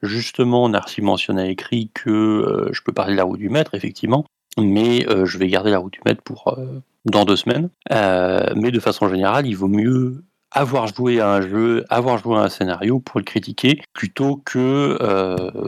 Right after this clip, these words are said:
bah, faire des commentaires, euh, sortis de nulle part,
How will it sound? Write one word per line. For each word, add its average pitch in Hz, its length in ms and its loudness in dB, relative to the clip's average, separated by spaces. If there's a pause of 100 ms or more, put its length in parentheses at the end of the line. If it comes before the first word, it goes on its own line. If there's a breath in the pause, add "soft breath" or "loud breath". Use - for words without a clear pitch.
(420)
bah, 117 220 2
faire - 180 -4
des 101 120 -4
commentaires, 104 600 -2
euh, 95 380 -2
sortis - 320 -2
de 101 60 0
nulle 92 200 2
part, 131 320 0